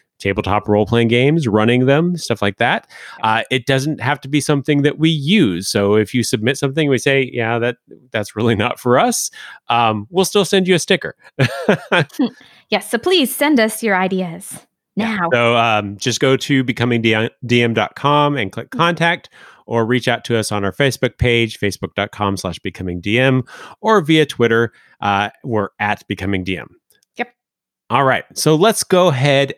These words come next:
Speaker 1: and get to the meat of the show.
Speaker 2: Meat and potatoes.
Speaker 1: Yep. Uh, and before, and to do that, we need to kind of talk about what is imposter syndrome, right?
Speaker 2: Yep, yep. Um,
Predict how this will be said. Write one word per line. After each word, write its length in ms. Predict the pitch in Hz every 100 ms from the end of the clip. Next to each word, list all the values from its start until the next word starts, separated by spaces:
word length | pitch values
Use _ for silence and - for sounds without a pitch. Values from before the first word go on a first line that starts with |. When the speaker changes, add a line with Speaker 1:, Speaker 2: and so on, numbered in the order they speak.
| -
Speaker 1:
and 560 | 120 117 113 113 107 - _ _ 101
get 360 | 104 135 - - -
to 480 | - 107 104 101 87 _ _ _
the 80 | 95
meat 220 | 95 98
of 100 | 90
the 60 | 92
show. 180 | 82 - - _ _ 233
Speaker 2:
Meat 140 | 226
and 80 | 226
potatoes. 520 | 226 220 185 175 - _ _ _
Speaker 1:
Yep. 420 | 104 98 117 _ - - - - -
Uh, 160 | 135 131
and 120 | 147
before, 240 | 147 - -
and 200 | 143 135
to 100 | 131
do 200 | 131 208
that, 160 | 190 123
we 80 | 139
need 140 | 147
to 140 | 139 - _ - - -
kind 160 | 131
of 140 | 117 -
talk 240 | 117 117
about 280 | 107 107 -
what 300 | 117 170 -
is 200 | 113 175
imposter 480 | 165 101 92 87 -
syndrome, 460 | - 85 82 78 87
right? 260 | 120 220 - _ _ -
Speaker 2:
Yep, 240 | 202 - _
yep. 280 | 185 196 _ _ -
Um, 460 | 240 240 233 233